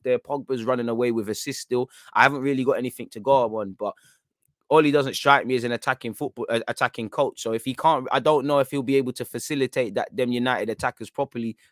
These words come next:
for the duration of the season. And I think all of them might struggle at a point, but I have to give him a bit of the Oli tax. But of course, accountability, there's gotta be a reason.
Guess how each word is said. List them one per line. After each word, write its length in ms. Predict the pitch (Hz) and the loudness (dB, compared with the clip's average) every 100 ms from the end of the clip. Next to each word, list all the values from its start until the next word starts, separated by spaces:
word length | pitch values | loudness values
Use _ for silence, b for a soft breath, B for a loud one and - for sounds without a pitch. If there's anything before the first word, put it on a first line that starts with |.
| - | -8
for 80 | 117 | -4
the 100 | 110 | -4
duration 540 | 123 117 120 117 117 | -2 0 0 -2 -6
of 80 | 107 | -6
the 80 | 104 | -6
season. 400 | 143 135 117 113 | -2 -2 -4 -4
And 100 | 107 | -6
I 60 | |
think 220 | - 123 - | -6 -6 -2
all 240 | 143 139 | 0 2
of 100 | 127 | 2
them 140 | 127 | 0
might 240 | 113 110 - | 0 -4 -6
struggle 340 | - 113 110 | -2 -2 -2
at 100 | 104 | -6
a 60 | - | -8
point, 380 | - 113 87 - | -8 -6 -6 -8
but 160 | 101 - b b b - | -10 -10 b b b -6
I 80 | 98 | 2
have 240 | 139 135 | 4 4
to 100 | 135 | -2
give 220 | 117 127 | -2 -2
him 140 | 117 113 | -2 -2
a 40 | |
bit 160 | 107 127 | 0 0
of 140 | 104 | 0
the 100 | 110 | 0
Oli 220 | 120 113 | 2 0
tax. 320 | 101 - - - | -2 -8 -8 -6
But 140 | - | -4
of 120 | 139 | -4
course, 320 | - 180 131 | 0 0 0
accountability, 720 | 113 - 156 120 123 139 104 101 | -4 2 2 2 0 -2 -4 -2
there's 220 | 113 110 | -4 -2
gotta 180 | 101 113 | -2 -2
be 200 | 123 120 | -2 -2
a 60 | |
reason. 440 | 120 135 104 95 | -2 -4 -4 -8